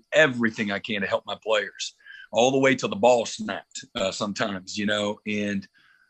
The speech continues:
I never wanna let them down. And the, the other thing can be said for the people I work with, the co-, my colleagues. I, I think about their families every day. I think about their kids. I think about the, the head coach that I,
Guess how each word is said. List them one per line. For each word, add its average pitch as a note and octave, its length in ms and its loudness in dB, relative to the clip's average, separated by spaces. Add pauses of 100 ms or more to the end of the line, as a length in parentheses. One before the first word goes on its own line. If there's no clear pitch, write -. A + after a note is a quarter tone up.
I G#2+ 80 -4
never B2 260 4
wanna A#2 240 4
let A2+ 180 2
them A2 140 2
down. G#2 500 0
And A2+ 140 -6
the, A2 200 -4
the G#2+ 160 4
other D3 180 2
thing A#2+ 160 -2
can A2+ 120 -6
be A2+ 140 -4
said A2 300 0
for - 80 -12
the G#2+ 140 -10
people B2 300 0
I A#2 80 4
work A#2+ 280 0
with, G2+ 120 -12
the - 80 -14
co-, G#2+ 240 -2
my A2 140 4
colleagues. C3 520 0
I, A2 240 2
I A#2+ 60 2
think C3 200 -4
about A2 180 -2
their F#2+ 120 -4
families A#2+ 540 2
every A#2 200 0
day. B2 340 4 (500)
I A2 60 -4
think A#2+ 200 0
about G#2+ 200 4
their F#2+ 120 -6
kids. C#3+ 640 2
I G#2+ 80 -2
think A#2+ 200 -4
about A2+ 400 0
the, A2 140 -6 (140)
the G#2+ 100 -4
head C3 240 0
coach C#3 280 2
that A#2+ 100 0
I, A2+ 240 2